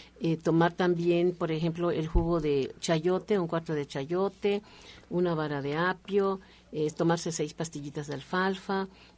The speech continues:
eh, pepino, el, dos limones, una rebanada de piña, tomarse este jugo de dos a tres veces al día,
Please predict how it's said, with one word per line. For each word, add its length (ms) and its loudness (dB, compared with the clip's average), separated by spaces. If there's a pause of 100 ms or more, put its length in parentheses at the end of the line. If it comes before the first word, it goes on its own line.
(100)
eh, 280 0
pepino, 920 4
el, 440 -6
dos 180 0
limones, 760 2
una 200 0
rebanada 360 -2
de 80 -2
piña, 400 -2 (300)
tomarse 340 0
este 180 -2
jugo 320 -2
de 120 -2
dos 240 -4
a 100 -4
tres 240 -4
veces 320 -6
al 140 -2
día, 240 -2